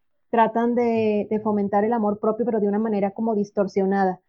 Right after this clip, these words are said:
porque, pues, también el amor propio no es ser perfectos, no es querer ser la que sale mejor en las fotos de Instagram, y yo creo que ahorita hay una obsesión, incluso desde más chiquitas ya, a veces uno soñaba con su fiesta de quince años,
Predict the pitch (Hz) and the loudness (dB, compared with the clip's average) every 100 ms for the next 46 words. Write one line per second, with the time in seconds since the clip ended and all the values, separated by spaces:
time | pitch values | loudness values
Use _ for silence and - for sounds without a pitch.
0 | _ _ _ 214 214 208 214 214 208 214 | _ _ _ -2 0 -2 -2 -2 0 2
1 | 214 208 214 208 226 240 233 226 220 208 | 0 0 -2 0 0 2 0 0 0 0
2 | 214 208 214 196 - 214 - 180 - _ | -2 -2 -4 -4 -4 -6 -6 -14 -14 _
3 | _ _ _ 214 208 202 208 208 208 208 | _ _ _ 0 2 4 2 2 2 0
4 | - - 208 202 202 202 - 208 202 208 | -4 -2 2 4 2 0 0 2 4 4
5 | 208 196 - _ - 233 226 214 202 202 | 2 -2 -10 _ -2 0 2 4 4 2
6 | - 208 196 202 208 208 202 208 202 202 | 0 2 2 0 0 0 0 -2 -4 -2
7 | 190 185 208 214 - 185 190 185 196 190 | 0 2 0 -2 -2 0 2 2 -2 -4
8 | _ - 220 214 208 202 214 226 233 233 | _ -6 -2 0 0 0 -2 0 0 0
9 | 226 226 233 233 233 226 202 214 214 226 | -2 -2 0 -2 -4 -6 -6 -4 -2 -2
10 | 214 214 285 285 240 220 214 240 247 202 | -2 2 2 4 2 0 -2 -6 -4 0
11 | 240 240 240 - 220 226 302 285 - 269 | 2 4 2 2 0 0 -2 -2 0 2
12 | 285 277 233 226 247 233 214 208 208 233 | 2 0 0 0 0 -2 0 -2 2 0
13 | 214 208 208 240 220 180 | 0 -2 0 0 0 -4